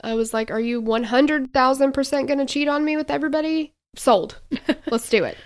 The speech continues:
Speaker 2: Yeah.
Speaker 1: If you're gonna not cheat on me, we've got a problem.
Speaker 2: Well, we all have our, our types, don't we?
Speaker 1: <laughs> Yeah, we do. Um, she wanted very much, though, to have children, and motherhood was very important to her. So that was something that,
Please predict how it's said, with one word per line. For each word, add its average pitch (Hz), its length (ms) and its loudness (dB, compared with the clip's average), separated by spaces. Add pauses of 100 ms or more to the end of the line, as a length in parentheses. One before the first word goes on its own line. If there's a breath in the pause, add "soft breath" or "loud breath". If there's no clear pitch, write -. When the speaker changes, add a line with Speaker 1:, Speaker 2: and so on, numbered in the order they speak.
(160)
Speaker 2:
Yeah. 190 440 -2
Speaker 1:
If 220 160 -6
you're 247 100 0
gonna 269 160 6
not 269 220 2
cheat 330 200 4
on 233 140 4
me, 220 120 2
we've 214 100 0
got 208 140 2
a - 20 -6
problem. 175 380 -4
Speaker 2:
Well, 254 180 2
we 254 120 4
all 254 140 2
have 233 200 -4
our, 214 160 0 (220)
our 202 160 -2
types, - 480 -10
don't 285 400 6
we? 277 300 4
Speaker 1:
<laughs> - 40 -6
Yeah, 226 220 0
we 240 100 0
do. - 240 -6 (260)
Um, 262 880 6
she 349 240 6
wanted 339 420 8
very 302 220 6
much, 269 260 4
though, 254 140 6
to 254 60 2
have 247 220 0
children, 254 380 0
and 262 160 4
motherhood 294 420 4
was 226 280 2
very 214 240 0
important 233 400 -4
to 208 60 -4
her. 135 220 -4
So 233 160 -4
that 269 180 2
was 294 200 2
something 226 460 0
that, 202 320 -2